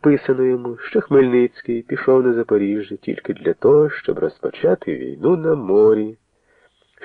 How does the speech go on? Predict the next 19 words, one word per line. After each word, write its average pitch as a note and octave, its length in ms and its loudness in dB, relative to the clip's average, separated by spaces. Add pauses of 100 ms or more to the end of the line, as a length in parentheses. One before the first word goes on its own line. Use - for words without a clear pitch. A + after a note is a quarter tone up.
що C3 140 4
військо F3 460 -2
кверцяне E2 760 -4 (380)
в - 100 -20
козацькі A2+ 500 0
городи C#3 480 2
на F2+ 120 0
Україну D#2 600 -6 (400)
вводити F#2 600 0
передчасно, F#2 1040 -2 (720)
що - 300 -4
до A2+ 100 0
Хмельницького C#3+ 800 0
треба F2+ 280 0
послати - 520 -2
для F2+ 180 -4
переговорів F2+ 760 0 (320)
знаючих B2+ 800 -2
людей, A#2 460 -2